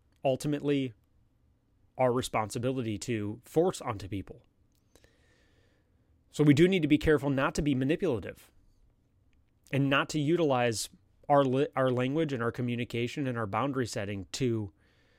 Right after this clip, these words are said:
control others or attempt to control others, I should say.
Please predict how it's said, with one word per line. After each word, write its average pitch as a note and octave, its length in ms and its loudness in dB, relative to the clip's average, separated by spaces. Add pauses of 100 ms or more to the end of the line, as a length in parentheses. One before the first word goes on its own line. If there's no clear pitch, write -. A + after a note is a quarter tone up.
(420)
control D3+ 800 0
others A2+ 320 -4
or C3+ 100 4
attempt - 520 0
to B2+ 120 0
control G#2+ 380 -6
others, G2 340 -6
I G#2 60 -6
should G#2 280 -4
say. F#2 300 -10